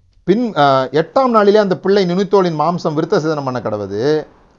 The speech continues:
அதாவது, ரெண்டாவது வசனம், "நீ இஸ்ரவேல் புத்திரரோடு சொல்ல வேண்டியது என்னவென்றால், ஒரு ஸ்திரீ கர்ப்பவதியாகி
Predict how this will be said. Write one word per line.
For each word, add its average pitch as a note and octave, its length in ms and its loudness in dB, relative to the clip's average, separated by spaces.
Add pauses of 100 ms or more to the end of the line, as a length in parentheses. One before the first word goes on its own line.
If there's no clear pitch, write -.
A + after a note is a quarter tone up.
அதாவது, C#3 720 0
ரெண்டாவது D3+ 260 2
வசனம், A#2 300 -6
"நீ D3 200 -4
இஸ்ரவேல் G3+ 520 2
புத்திரரோடு E3+ 320 0
சொல்ல D#3 240 -2
வேண்டியது D#3+ 160 -2
என்னவென்றால், C#3 420 -2
ஒரு D3+ 160 -2
ஸ்திரீ G3+ 300 -4
கர்ப்பவதியாகி E3 920 0